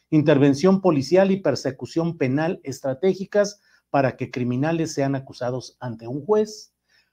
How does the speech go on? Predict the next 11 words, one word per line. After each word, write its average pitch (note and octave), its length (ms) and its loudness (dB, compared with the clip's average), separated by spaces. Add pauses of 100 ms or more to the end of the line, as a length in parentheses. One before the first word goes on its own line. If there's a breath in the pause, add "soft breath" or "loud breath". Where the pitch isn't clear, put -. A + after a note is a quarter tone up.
(220)
Pero A3+ 760 8 (280)
en C3+ 140 4
dos B2+ 160 2
mil C3+ 160 4
veintidós, E3 640 2 (220)
la C3 140 2
Guardia F3 420 2
Nacional D3 480 -2
realizó C#3+ 640 0
por D3 300 6
día F#3 480 4